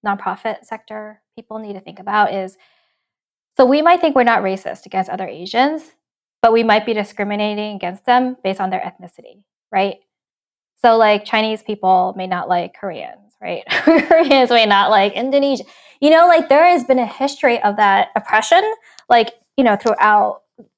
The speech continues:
like, thousands, for thousands of years, right? And that still exists. And so if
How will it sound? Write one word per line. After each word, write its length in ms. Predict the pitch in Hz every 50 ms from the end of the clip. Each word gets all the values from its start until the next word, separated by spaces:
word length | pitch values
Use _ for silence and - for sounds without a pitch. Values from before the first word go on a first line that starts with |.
| _
like, 160 | - 226 202 - _
thousands, 380 | - 190 208 214 208 208 202 202
for 120 | _ 220
thousands 320 | - 233 220 214 208 208 202
of 100 | 196 -
years, 300 | 123 104 - - - _
right? 160 | - 208 208 202
And 100 | 226 226
that 160 | 226 226 240
still 460 | - - - 220 220 214 214 214 - - _ _ _
exists. 500 | 220 220 220 247 - - - - - - _ _ _ _ _ _ _ _ _ _ -
And 100 | 254 247
so 340 | 247 - 277 262 254 247 247 -
if 140 | 254 247